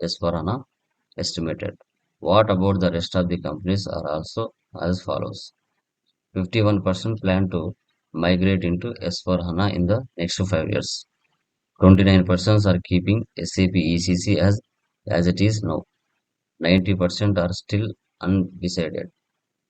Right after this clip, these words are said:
One person plan to migrate to a different E R P vendor. Are S A P hana and S four Hana both same? No, they are not same. S A P hana is R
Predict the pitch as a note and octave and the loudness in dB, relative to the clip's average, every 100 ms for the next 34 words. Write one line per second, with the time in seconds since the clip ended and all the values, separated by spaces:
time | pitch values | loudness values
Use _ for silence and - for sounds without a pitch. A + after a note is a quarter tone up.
0 | _ E2+ G2 F#2+ F#2 G#2 G#2 F#2+ F2+ F2+ | _ 0 0 2 -2 0 -2 0 0 0
1 | A#2+ G#2 E2 E2+ F#2 F2+ F#2 A2 G#2+ F2 | -2 -4 -4 0 0 0 -2 -2 -4 -6
2 | - G#2 G2+ D#2+ D#2 - G#2+ E2+ C#2+ - | -2 -2 -2 -6 -6 -4 -4 -4 -4 -8
3 | - _ _ _ _ _ _ _ _ _ | -12 _ _ _ _ _ _ _ _ _
4 | _ - F2+ F2+ F2 A2 G#2+ A2+ G2 F2+ | _ -2 0 0 0 0 0 0 0 0
5 | F2+ A2 - F2 D#2 - F#2+ F#2 E2+ F#2+ | 0 0 -2 -4 -4 -6 -2 0 0 0
6 | G#2 E2+ G2 G2+ - A2+ D#2 - _ _ | 0 0 -2 -2 -6 -4 -4 -8 _ _
7 | _ _ _ _ - _ _ _ _ _ | _ _ _ _ -20 _ _ _ _ _
8 | _ _ _ _ _ _ _ _ _ _ | _ _ _ _ _ _ _ _ _ _
9 | _ _ _ _ _ _ _ _ _ _ | _ _ _ _ _ _ _ _ _ _
10 | _ _ - G2 G#2+ F#2+ F2+ F2 G2+ G#2 | _ _ -2 2 4 4 2 2 0 0
11 | F2+ D#2 - _ _ _ _ _ _ _ | -4 -4 -8 _ _ _ _ _ _ _
12 | _ _ _ _ _ _ F#2 F2+ - A2+ | _ _ _ _ _ _ -6 -4 0 0
13 | A2+ G2 F#2+ G2+ G#2+ C3 - E2 F#2 | 2 2 4 2 2 -2 -6 -2 0